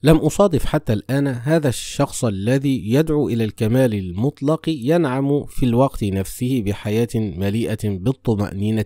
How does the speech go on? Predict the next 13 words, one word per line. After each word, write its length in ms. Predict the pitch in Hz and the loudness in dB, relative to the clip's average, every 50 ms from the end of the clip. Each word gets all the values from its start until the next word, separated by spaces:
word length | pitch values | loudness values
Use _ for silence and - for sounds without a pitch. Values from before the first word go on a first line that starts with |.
| - | -4
الداخلية. 600 | 101 92 92 113 117 - 147 143 160 151 135 107 - - _ _ _ _ _ _ _ _ _ _ _ _ - | -6 -4 -2 -2 -2 -2 -2 -2 -2 -2 -4 -8 -10 -14 _ _ _ _ _ _ _ _ _ _ _ _ -2
إن 120 | 113 120 120 | 0 2 2
الحاجة 420 | 120 - - 151 151 143 131 107 - | 2 2 2 2 2 2 2 0 0
للوصول 560 | 104 95 98 95 90 90 95 - - 127 131 120 | -2 -2 -2 -2 -2 -4 -4 -4 -2 -2 0 0
إلى 220 | 101 71 101 101 | 0 -2 -2 -2
الكمال 540 | 95 90 - 107 104 110 127 139 139 135 120 | -4 -4 -2 -2 0 0 0 0 0 -2 -2
تتصادم 840 | - 110 101 - 107 98 - - 131 139 139 131 131 120 110 101 98 | -2 -4 -4 -2 -2 -4 -2 -2 0 0 0 0 0 0 0 0 0
مع 160 | 101 101 101 | 0 0 -2
الرغبة 460 | 98 90 98 104 95 101 104 117 131 | -2 -2 -2 -2 -2 -2 -2 -2 -2
في 300 | 131 - 120 - - 107 | -2 -2 -4 -2 -2 -4
تحقيق 480 | 98 - 110 104 - - - 127 123 - - | -4 -4 -6 -6 -8 -8 -6 -6 -6 -4 -4
السكينة 640 | 113 - - - 107 95 - - 123 131 123 107 92 - 87 | -6 -6 -6 -4 -4 -4 -4 -2 -2 0 0 0 -2 -4 -6
الداخلية، 680 | 85 82 92 95 - - 113 120 104 82 80 - | -6 -4 -4 -4 -4 -4 -6 -4 -4 -6 -8 -10